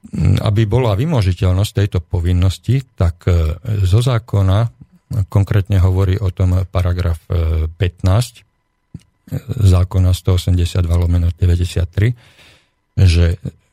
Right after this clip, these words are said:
e, na zabezpečenie pohľadávok týkajúcich sa, e, vzniknutých v sú-, v súčinnosti so správou domu spoločných častí, hej, na zabezpečenie týchto pohľadávok, e,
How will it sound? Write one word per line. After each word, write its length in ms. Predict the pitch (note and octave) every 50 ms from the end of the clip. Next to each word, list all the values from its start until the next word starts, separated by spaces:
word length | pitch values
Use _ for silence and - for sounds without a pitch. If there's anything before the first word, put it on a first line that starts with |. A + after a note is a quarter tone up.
| _ -
e, 80 | G#2+ F#2+ F2 F2 E2+ D#2+ D#2+ - - _ - _ _ _ _ _ _ _ _ _ _ _ _ _ _ _ _ _ _ _ _ _ _ _ _ _ _ _ _ _ _ _ G#2+
na 240 | G2 F#2+ F2+ F2+ -
zabezpečenie 880 | B2+ F#2 A#2+ C#3 D3 D3+ C3 - - A#2 G#2+ - G#2+ G2 F#2+ F2 E2+
pohľadávok 1040 | - B2 B2+ B2 A#2+ G2 F2+ E2+ E2 E2 D#2 D#2 E2+ G2+ A#2+ A#2+ - - _ _ _
týkajúcich 680 | - G2+ F#2+ - F#2+ F#2 F2+ F2+ F#2 - - F#2+ F#2+ - - -
sa, 220 | - - F2 F2+
e, 340 | E2+ G2+ G#2+ G#2+ A2+ G2 F2+
vzniknutých 720 | F2 F2+ F2 F#2+ A#2+ B2 A#2+ - A2 F#2 - F#2 F#2 -
v 100 | - -
sú-, 880 | - - - - - - G#2 G2+ G2+ G2 G2 G2 G2+ G2+ G2 G2 G2 G2
v 60 | -
súčinnosti 880 | - - A2+ A2 - - G#2 G2+ G2 G2 F#2+ - - - - F#2 F2+ F#2+ F#2 F#2
so 140 | F2+ F2
správou 500 | - - - G2 G2 G2+ G2+ F#2+ F2 E2+ E2+ E2
domu 260 | E2+ F2 F2+ G2+ A#2+
spoločných 560 | A#2 - - G2 F2 F2 E2+ - - E2+ D#2+
častí, 540 | - - F#2 E2+ - - - G#2+ A#2 C3 - - _ _ _ _ _ - F#2+
hej, 180 | F#2 G2 G#2+ G#2 - - - - _ _ _ _ _ _ -
na 240 | G2+ F#2+ F2+ -
zabezpečenie 640 | G#2+ G2 G#2+ G#2+ A2+ A2 - - G#2 - A2 G2+ F#2+
týchto 320 | F#2 - F#2+ - - F#2+ -
pohľadávok, 720 | - F#2+ E2+ E2+ F2 F2+ F2 F2 F2+ F#2 G2+ A2 -
e, 20 | -